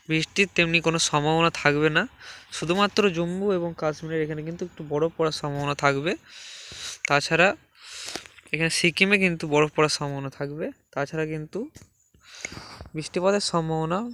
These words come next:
পুরো ভারতে কিন্তু কোনো জায়গাতেই কিন্তু তাছাড়া নেই,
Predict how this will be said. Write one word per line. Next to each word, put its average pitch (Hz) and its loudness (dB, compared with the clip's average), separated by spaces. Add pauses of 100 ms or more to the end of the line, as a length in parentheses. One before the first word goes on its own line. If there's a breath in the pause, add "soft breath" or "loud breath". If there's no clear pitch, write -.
(2000 soft breath)
পুরো 170 2
ভারতে 160 4
কিন্তু 170 -4 (140)
কোনো 165 -4
জায়গাতেই 156 4
কিন্তু 165 -2
তাছাড়া 156 2
নেই, 156 4